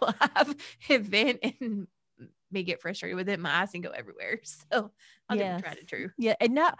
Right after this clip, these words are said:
Speaker 2: and I'm gonna throw that, now Megan doesn't know I'm doing this, but you know what? If you need the lunchtime ladies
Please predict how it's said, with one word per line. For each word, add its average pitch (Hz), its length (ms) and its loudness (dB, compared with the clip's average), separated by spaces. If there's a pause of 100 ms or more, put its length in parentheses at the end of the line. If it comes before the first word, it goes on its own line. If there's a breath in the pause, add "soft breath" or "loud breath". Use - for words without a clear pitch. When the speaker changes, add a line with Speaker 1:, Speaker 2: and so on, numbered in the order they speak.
(200 loud breath)
Speaker 2:
and 311 140 2
I'm 392 120 6
gonna 494 140 6
throw 277 160 4
that, 226 140 2
now 208 120 6
Megan 208 320 -4
doesn't 151 220 -10
know 131 120 -4
I'm 123 100 -2
doing 95 280 -2
this, - 360 -8
but 214 160 -4
you 277 100 -4
know 403 180 4
what? 427 400 4
If 302 160 -6
you 381 140 -8
need 571 140 -2
the 320 80 4
lunchtime 269 560 2
ladies 165 680 -2